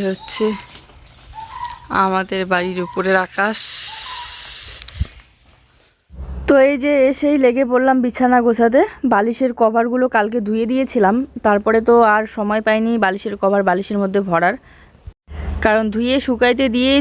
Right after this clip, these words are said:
চলে গিয়েছিলাম পার্টি মেকআপের ওখানে কাজে। তারপরে আসার পর রাত হয়ে গিয়েছিল, তো, উম, এসে দেখি হচ্ছে ও, আহ, সবগুলো তুলে তুলে রেখে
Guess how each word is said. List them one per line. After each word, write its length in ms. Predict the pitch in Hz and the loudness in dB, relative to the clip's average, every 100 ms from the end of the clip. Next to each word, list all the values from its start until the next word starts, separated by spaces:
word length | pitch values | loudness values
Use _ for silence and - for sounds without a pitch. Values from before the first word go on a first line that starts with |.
| 262 | 2
চলে 160 | 240 240 | 2 2
গিয়েছিলাম 500 | 233 233 254 247 247 247 240 269 | 2 2 2 2 4 2 -2 0
পার্টি 280 | 202 208 226 | -2 -2 -6
মেকআপের 320 | 214 220 220 214 | -4 -2 -2 -2
ওখানে 200 | 220 226 226 | -2 -4 -2
কাজে। 260 | 185 175 208 202 | -2 -2 -6 -4
তারপরে 280 | 196 202 226 196 | -4 0 0 0
আসার 200 | 202 226 226 | -2 -8 -2
পর 100 | 233 214 | 0 2
রাত 160 | 196 202 | 0 -2
হয়ে 120 | 233 220 | -4 -2
গিয়েছিল, 300 | 240 240 247 196 214 | -4 -4 -2 -2 2
তো, 60 | 208 196 | 2 2
উম, 220 | 113 202 - - 202 | 0 -2 -2 0 2
এসে 140 | 240 214 | 4 4
দেখি 180 | 214 233 | 2 2
হচ্ছে 220 | 208 - 214 202 | 0 2 4 6
ও, 20 | 208 | 4
আহ, 760 | 196 - - - - - 185 196 - | 2 -8 -20 -20 -10 -2 0 0 0
সবগুলো 360 | 202 196 208 208 202 | 0 2 2 2 0
তুলে 200 | 214 202 202 | 0 0 2
তুলে 160 | 202 196 | 2 4
রেখে 160 | 196 | 4